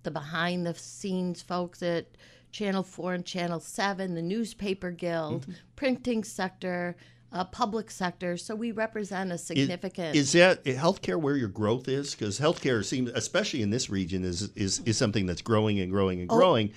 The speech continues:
Speaker 2: And, and, you know, uh, Verizon and other companies aren't necessarily, uh, keeping pace.
Speaker 1: Over the years in Western New York, we've seen incredible growth in our healthcare membership.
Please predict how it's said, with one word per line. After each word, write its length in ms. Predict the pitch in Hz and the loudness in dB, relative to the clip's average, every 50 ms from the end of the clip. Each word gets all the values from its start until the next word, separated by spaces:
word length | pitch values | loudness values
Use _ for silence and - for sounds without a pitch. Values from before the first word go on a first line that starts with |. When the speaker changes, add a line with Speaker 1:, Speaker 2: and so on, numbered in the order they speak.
| - - - - - - - | -10 -20 -20 -20 -12 -2 4
Speaker 2:
And, 380 | 127 123 123 120 117 117 117 117 107 | 6 6 6 6 6 4 2 2 2
and, 360 | 120 110 107 104 101 101 - - | 2 4 4 4 2 0 -2 -2
you 80 | 101 - | 0 2
know, 240 | 120 98 95 95 - - - | 2 2 2 0 -2 -6 -6
uh, 120 | 90 92 | -8 -8
Verizon 920 | - - 110 - 104 110 101 95 95 98 104 117 117 110 110 120 110 107 101 | -8 -12 -16 -8 -2 -2 0 2 4 6 6 6 6 4 4 2 2 2 2
and 140 | 92 90 101 | 2 2 2
other 160 | 117 131 110 | 2 2 0
companies 500 | - 110 95 80 92 90 95 95 92 90 | 0 0 -2 0 0 0 0 0 2 2
aren't 240 | 101 98 98 98 101 | 2 2 2 0 0
necessarily, 840 | 107 101 - - - - 117 101 98 95 95 95 92 90 87 90 90 | 0 0 0 -2 -2 0 0 2 2 2 2 2 0 0 -4 -4 -4
uh, 140 | 92 90 87 90 92 - | -4 -4 -4 -6 -8 -8
keeping 300 | - - 113 - 101 85 | -6 -6 -4 -4 -4 -4
pace. 420 | - 131 135 107 - - - - - - - - | -2 -2 0 -2 -2 -4 -10 -12 -14 -16 -4 2
Speaker 1:
Over 300 | - 220 240 233 262 262 | 4 4 6 6 2 0
the 80 | 247 | 0
years 400 | 254 240 220 214 214 214 208 190 | 0 0 0 0 0 0 -2 -2
in 160 | 208 214 202 190 | -4 -4 -2 -2
Western 380 | 190 185 180 - - 202 190 | -2 -2 -4 -6 -6 -4 -2
New 120 | 190 185 180 | -2 -2 -2
York, 320 | 175 175 170 170 165 165 - | -2 0 0 0 -2 -2 -2
we've 200 | 196 196 185 180 | -2 -2 -2 -4
seen 380 | - - 202 185 185 180 180 | -6 -8 -6 -6 -4 -4 -6
incredible 640 | - - 170 - - 190 - - - 220 175 190 175 175 | -6 -8 -8 -8 -8 -8 -8 -8 -8 -8 -6 -4 -4 -4
growth 400 | - 180 175 165 165 170 170 - | -2 -2 0 0 0 -2 -4 -6
in 100 | 170 160 | -6 -6
our 140 | 156 160 | -4 -4
healthcare 540 | 143 156 175 156 180 - - - 165 156 151 | -4 -2 -2 -2 -4 -6 -6 -6 -4 -4 -2
membership. 600 | 151 147 143 143 147 139 - - 151 143 139 139 | -2 -2 -4 -4 -4 -6 -6 -4 -4 -4 -4 -4